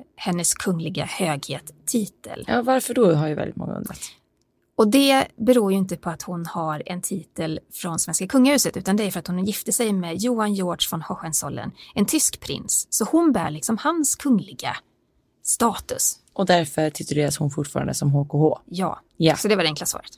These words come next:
Speaker 2: Det var det enkla svaret.
Speaker 1: Ja.
Speaker 2: Men ack så viktigt, för det är många
Speaker 1: Ja.
Speaker 2: som undrar.
Speaker 1: Kom ihåg, skicka frågor till kungligt at aftonbladet punkt se.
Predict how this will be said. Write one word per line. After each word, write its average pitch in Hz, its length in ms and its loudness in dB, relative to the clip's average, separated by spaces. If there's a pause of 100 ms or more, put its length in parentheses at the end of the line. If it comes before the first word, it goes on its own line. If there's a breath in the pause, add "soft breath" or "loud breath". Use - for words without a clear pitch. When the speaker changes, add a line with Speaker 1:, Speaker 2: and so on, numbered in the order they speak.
(140)
Speaker 2:
Det 233 120 4
var 247 80 8
det 247 60 8
enkla 180 200 4
svaret. 156 400 2
Speaker 1:
Ja. - 60 8
Speaker 2:
Men 214 120 8
ack - 200 0
så 294 120 4
viktigt, 294 400 6
för 202 100 2
det 214 80 8
är 226 40 6
många 240 140 4
Speaker 1:
Ja. 233 80 8
Speaker 2:
som 247 100 10
undrar. 240 260 4 (360 soft breath)
Speaker 1:
Kom 269 180 4
ihåg, 294 400 6 (140)
skicka 208 320 0
frågor 233 300 4
till 240 160 -2
kungligt 220 520 4
at 240 280 4
aftonbladet 170 840 0
punkt 165 340 -8
se. - 220 -2